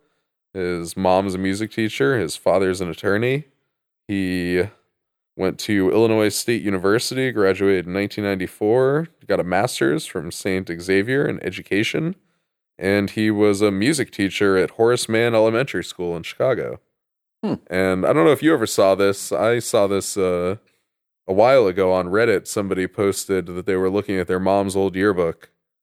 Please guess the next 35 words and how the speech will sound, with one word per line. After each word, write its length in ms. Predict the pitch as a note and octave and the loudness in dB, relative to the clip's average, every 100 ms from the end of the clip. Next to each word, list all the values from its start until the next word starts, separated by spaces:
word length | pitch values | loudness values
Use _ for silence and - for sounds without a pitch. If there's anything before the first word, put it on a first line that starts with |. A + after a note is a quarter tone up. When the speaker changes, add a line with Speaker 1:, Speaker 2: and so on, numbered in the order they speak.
| _ - | _ -6
Speaker 1:
or 80 | |
maybe 240 | F2+ A#2 A2 | 0 4 4
it 40 | |
was 100 | G2 | 2
their 200 | F#2 F2+ | 4 4
own 200 | G2 G#2+ G#2 | 4 2 0
old 200 | G2 F#2+ | 0 0
yearbook. 500 | F#2+ F#2 G2 - A2 | 0 2 0 -2 -10
<coughs> 180 | - - C6+ - C6+ | 0 2 2 0 0
Either 220 | D#3 G#2 | 0 2
way. 320 | F2+ F2 E2 - - | 2 2 0 -4 -12
Speaker 2:
Mm-hmm. 260 | D#2+ D#2 D2 _ - | -12 -10 -12 _ -4
Speaker 1:
And 240 | F2+ F2+ | -2 2
they 100 | F2+ | 2
found, 480 | F2 G2 F2 F2 E2 | 2 2 2 -2 0
uh, 220 | F2 E2+ | 0 0
this 160 | E2+ - | -2 -6
picture, 400 | - F2+ - E2 | -6 -6 -4 -2
and 100 | E2 | -2
it 40 | |
was 180 | D2 D#2 | -6 -8
of 140 | E2+ E2 | -8 -4
their 180 | E2 E2+ | -4 -4
whole 280 | - F2+ | -2 -2
class. 640 | E2 - F2+ E2+ E2 - - | -2 0 2 2 -2 -8 -8
I 100 | C#2 | -4
guess 380 | F#2 F2+ - - - | -2 -2 -4 -12 -12
nineteen 320 | E2+ D#2+ E2+ | -10 -8 -8
ninety-four 460 | D#2 D2+ E2 D2+ D2 | -10 -10 -8 -6 -6
probably 360 | - D#2+ C#2 | -4 -4 -4
was 180 | B1 C#2+ | -12 -12
them, 280 | D2+ C#2+ D#2 | -10 -10 -14
not 160 | D#2+ | -18
their 120 | - D#2 | -16 -12
mom. 360 | D#2+ D#2+ D#2+ | -10 -10 -14